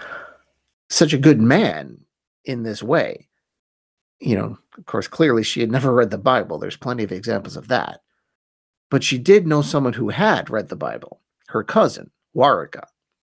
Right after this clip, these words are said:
So Waraka is usually described as either a Christian or a Hanif. A Hanif would, uh, be an Arabic term for what you might call an unaffiliated monotheist.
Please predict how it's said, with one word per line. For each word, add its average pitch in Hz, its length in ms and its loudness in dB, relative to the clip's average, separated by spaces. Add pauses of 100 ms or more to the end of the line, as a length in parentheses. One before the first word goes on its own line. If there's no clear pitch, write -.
(300)
So 110 500 -2 (380)
Waraka 139 540 4
is 113 180 -6
usually 139 300 0
described 117 500 -2
as 110 140 -4
either 110 260 -2
a 98 120 -8
Christian 117 580 -6
or 95 240 -6
a 85 180 -8 (100)
Hanif. - 560 -2 (920)
A 113 220 4
Hanif 151 580 4
would, 131 320 4
uh, 107 360 2 (200)
be 123 140 2
an 113 80 2
Arabic 123 440 4
term 104 360 -2
for 110 200 0
what 113 200 2
you 117 80 0
might 110 180 2
call 110 400 0
an 92 320 -8 (120)
unaffiliated 117 960 2 (120)
monotheist. 101 920 -6